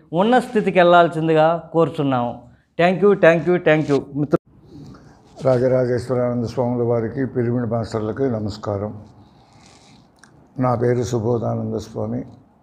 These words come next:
Speaker 2: నా వయసు డెబ్భై నాలుగు సంవత్సరములు. నేను పంతొమ్మిది వందల డెబ్భై నాలుగు నుంచి ఆధ్యాత్మిక కార్యక్రమంలో పాల్గొంటున్నాను.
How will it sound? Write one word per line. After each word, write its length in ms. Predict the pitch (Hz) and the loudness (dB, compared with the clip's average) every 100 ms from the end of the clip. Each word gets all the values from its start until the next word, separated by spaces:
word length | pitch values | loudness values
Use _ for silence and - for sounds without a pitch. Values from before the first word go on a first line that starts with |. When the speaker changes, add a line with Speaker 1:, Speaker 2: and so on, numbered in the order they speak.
| - | -14
Speaker 2:
నా 200 | 135 113 | -6 -4
వయసు 300 | 107 110 104 | -2 -4 -4
డెబ్భై 320 | 131 113 104 | -4 -2 0
నాలుగు 320 | 110 113 104 104 | -2 -2 -4 -6
సంవత్సరములు. 880 | 107 107 - - 95 104 104 107 - - - _ _ _ _ - | -6 -8 -8 -8 -6 -6 -8 -10 -12 -20 -20 _ _ _ _ -4
నేను 280 | 120 123 120 | -2 0 -2
పంతొమ్మిది 420 | 113 120 123 123 | -2 -2 -2 -2
వందల 280 | 120 117 113 | -2 -2 -2
డెబ్భై 340 | 107 101 113 | -4 -2 -2
నాలుగు 320 | 117 117 110 | 0 -4 -4
నుంచి 360 | 107 110 104 117 | -6 -8 -8 -6
ఆధ్యాత్మిక 720 | 104 104 101 127 123 120 117 | -4 -4 -2 0 0 -2 -6
కార్యక్రమంలో 920 | 120 117 110 107 110 107 107 107 104 | -4 -2 -4 -6 -6 -6 -6 -6 -6
పాల్గొంటున్నాను. 1000 | 104 104 104 104 104 101 98 104 104 120 | -6 -6 -6 -6 -6 -6 -6 -6 -6 -8